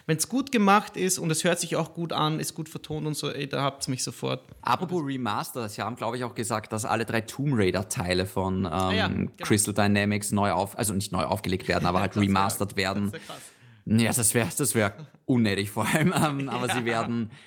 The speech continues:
Speaker 2: halt, ich glaub, für die Next-Gen-Konsolen werden die jetzt in der Trilogie rausgebracht. Kann man sich vielleicht anschauen. Wie gesagt,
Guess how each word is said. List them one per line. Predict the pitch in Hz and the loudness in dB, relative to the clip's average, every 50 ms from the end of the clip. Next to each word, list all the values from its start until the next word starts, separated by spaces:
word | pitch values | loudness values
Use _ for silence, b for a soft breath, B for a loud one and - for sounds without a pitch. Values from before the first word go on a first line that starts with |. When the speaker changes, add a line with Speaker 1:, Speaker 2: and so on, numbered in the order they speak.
| B B B | B B B
Speaker 2:
halt, | 123 113 110 | -2 -2 -2
ich | 147 - | -2 -2
glaub, | - 135 127 - | 0 0 0 0
für | - 143 135 | 0 0 2
die | 110 120 120 113 | 2 2 2 2
Next-Gen-Konsolen | 110 104 101 - - - - 104 98 110 104 104 101 98 95 98 101 98 | 2 0 0 -2 -4 -2 -2 -2 0 0 -2 -2 0 -2 -2 0 0 0
werden | 98 95 95 101 92 | 0 0 0 0 -2
die | - 95 | -2 0
jetzt | 98 95 92 - - 98 | 0 0 0 0 0 0
in | 95 | 0
der | 92 - | -2 0
Trilogie | - 107 101 98 90 95 101 104 | 0 2 2 2 2 2 2 2
rausgebracht. | - 82 90 92 - - 95 - - 87 92 - - - - _ _ | 4 4 2 2 0 -2 -4 -2 0 0 0 -2 -4 -14 -20 _ _
Kann | - - - 101 101 98 | -6 -2 0 2 4 4
man | 98 98 98 101 | 4 4 2 2
sich | 98 98 98 - - | 0 -2 -2 -2 -2
vielleicht | - 95 95 92 98 - - | 0 2 2 2 0 0 -2
anschauen. | 85 92 95 101 101 98 92 104 107 | -2 0 2 2 4 4 4 4 4
Wie | 123 123 | 4 4
gesagt, | 127 120 120 113 B | 4 2 2 -2 B